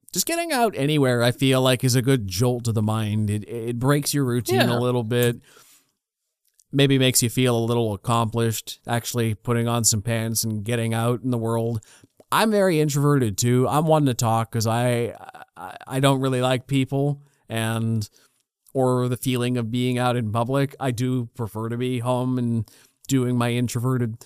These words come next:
Speaker 1: thing. But I also do feel kind of accomplished when I actually force myself to get out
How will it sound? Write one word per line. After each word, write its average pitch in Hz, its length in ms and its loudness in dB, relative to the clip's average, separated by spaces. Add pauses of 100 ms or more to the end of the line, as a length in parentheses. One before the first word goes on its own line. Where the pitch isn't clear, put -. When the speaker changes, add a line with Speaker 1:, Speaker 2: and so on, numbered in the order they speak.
(140)
Speaker 1:
thing. 123 440 -4 (760)
But 143 280 2
I 143 140 6
also 151 320 4
do 135 200 4
feel 127 260 0
kind 123 240 2
of 113 80 -2
accomplished 120 580 0
when 120 120 0
I 117 80 2
actually 110 400 -2
force 113 360 -2
myself 113 500 -4
to 113 80 -6
get 110 220 -2
out 110 340 -2